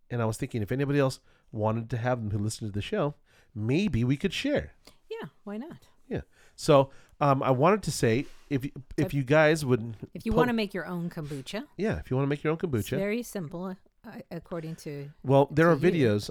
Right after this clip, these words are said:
Speaker 1: on
Speaker 2: <laughs>
Speaker 1: YouTube, and it is time consuming. Don't get me wrong.
Speaker 2: Mm-hmm.
Speaker 1: You have to, you know, get the right equipment. You have to, you know, watch the video. I have a book here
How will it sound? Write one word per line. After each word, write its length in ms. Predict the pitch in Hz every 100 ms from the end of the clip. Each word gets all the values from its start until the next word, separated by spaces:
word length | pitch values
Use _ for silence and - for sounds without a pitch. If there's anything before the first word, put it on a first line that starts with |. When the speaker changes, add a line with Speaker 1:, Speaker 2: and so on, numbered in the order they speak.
| -
Speaker 1:
on 140 | 117
Speaker 2:
<laughs> 40 | 117
Speaker 1:
YouTube, 500 | 104 107 101 131 170 _ -
and 180 | 123 127
it 120 | 143
is 160 | 185 -
time 240 | 190 175
consuming. 480 | - 113 113 73 67 _
Don't 100 | -
get 80 | 156
me 80 | 196
wrong. 260 | 117 95 151 151
Speaker 2:
Mm-hmm. 220 | 160 151 -
Speaker 1:
You 160 | 135 127
have 180 | 123 -
to, 160 | 131
you 100 | 139
know, 80 | 117
get 160 | 127 -
the 100 | 123
right 160 | 123 -
equipment. 440 | - 107 90 147 - _ _ _ _ _
You 140 | 110
have 120 | 113 -
to, 280 | 107 107 104
you 100 | 110
know, 80 | 98
watch 400 | 98 113 120 -
the 80 | 123
video. 280 | 113 104
I 20 | 113
have 100 | 117
a 60 |
book 260 | 92 120 -
here 260 | 95 104